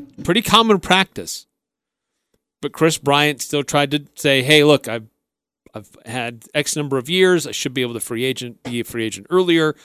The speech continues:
And Major League Baseball said, "No, according to the rules, according to everything that's done here, the Cubs are in the right." So he's got an extra two years on his contract, which I, I think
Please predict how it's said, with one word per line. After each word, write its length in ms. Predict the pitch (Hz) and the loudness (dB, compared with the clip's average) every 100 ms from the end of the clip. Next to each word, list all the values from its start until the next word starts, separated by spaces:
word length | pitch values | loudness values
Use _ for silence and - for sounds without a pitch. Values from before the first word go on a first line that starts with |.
| _ _ _ _ | _ _ _ _
And 100 | 113 | -10
Major 180 | 123 127 | -4 -4
League 120 | 120 | -2
Baseball 320 | 120 117 123 | -2 -2 -4
said, 340 | - 123 120 - _ _ _ | -4 -4 -4 -8 _ _ _
"No, 420 | 92 87 113 160 - | -16 -10 -8 -8 -12
according 260 | - 92 120 | -20 -14 -4
to 80 | 143 | -2
the 100 | 170 | 0
rules, 460 | 143 127 156 170 | 0 2 0 -4
according 280 | - 104 113 | -10 -16 -12
to 40 | |
everything 300 | 117 127 135 | -8 -6 -4
that's 240 | 143 160 - _ - | -2 -4 -6 _ -20
done 320 | 160 170 147 131 | 0 2 2 0
here, 360 | 120 123 147 - _ _ _ _ _ | -2 -2 -2 -6 _ _ _ _ _
the 60 | 123 | -10
Cubs 340 | - 131 131 | -4 -4 -2
are 140 | 131 113 | -2 -4
in 100 | 113 | -4
the 80 | 131 | 2
right." 320 | 185 165 - _ _ _ _ _ _ _ _ _ _ | 2 2 -4 _ _ _ _ _ _ _ _ _ _
So 300 | 156 143 - | 0 0 -2
he's 260 | - 165 156 | -4 -2 4
got 300 | 165 156 156 | 4 4 0
an 260 | 147 151 - | -2 -2 0
extra 340 | 156 - 160 | -2 0 -2
two 260 | 135 - 156 | -4 -2 0
years 380 | 147 180 185 147 | 4 4 4 2
on 120 | 131 | -2
his 140 | 120 | -6
contract, 720 | - 180 214 - 113 107 - _ _ _ _ _ _ _ _ | -2 -2 -2 -4 -6 -8 -12 _ _ _ _ _ _ _ _
which 320 | 139 139 - - | -2 -2 -4 -2
I, 260 | 139 170 165 | -2 0 0
I 40 | |
think 380 | 170 160 - | 0 -4 -8